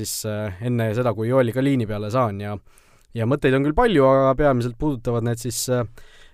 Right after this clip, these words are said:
äh, mõistagi, äh, suuri euromänge, mis siin viimastel nädalatel teemaks on olnud ja kaht nendes osalenud Eesti klubi, äh, Nõmme Kaljut ja F C Florat siis,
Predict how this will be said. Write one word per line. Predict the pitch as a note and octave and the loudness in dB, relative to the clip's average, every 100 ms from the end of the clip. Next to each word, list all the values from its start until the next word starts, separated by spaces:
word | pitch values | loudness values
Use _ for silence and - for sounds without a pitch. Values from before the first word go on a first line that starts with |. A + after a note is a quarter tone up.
| - | -6
äh, | A2+ A#2 A#2 A#2+ | -2 0 0 0
mõistagi, | B2+ C#3+ - B2 A#2 E3+ A#2+ F#2+ | 0 0 0 -4 -2 0 0 -2
äh, | - - A2+ A#2 | -10 -8 -6 -2
suuri | C3+ B2 C#3 | -2 0 2
euromänge, | C#3 D3 F3+ A#2 A2+ | 4 4 2 0 -2
mis | G#2+ | -4
siin | A#2 A2+ A2+ - - - | -4 -2 -4 -6 -14 -6
viimastel | A#2 A2 A#2 | -4 -4 -2
nädalatel | C3 B2+ G#2+ - A#2 A2+ A2+ | 0 2 0 -4 -4 -2 -2
teemaks | A#2+ C#3 A#2 B2 | 0 0 0 0
on | D3+ | 0
olnud | D3+ G#2 | 2 0
ja | G#2 | -4
kaht | A#2 A2+ G#2+ | -4 -4 -4
nendes | G#2+ G#2 | -6 -2
osalenud | B2+ A#2+ G#2 G#2+ | -2 0 -2 -2
Eesti | A#2 A#2 | -4 -4
klubi, | B2+ D3 A2+ G#2 G#2+ | -4 -2 -2 -2 -4
äh, | G#2 - - - - - | -6 -12 -20 -20 -20 -6
Nõmme | A2+ A2 | -2 0
Kaljut | A#2+ A#2+ - A2+ | 0 0 -2 -4
ja | |
F | A#2 | -6
C | A2+ | -4
Florat | C3+ D3 B2 - | 0 2 2 0
siis, | G2+ | -8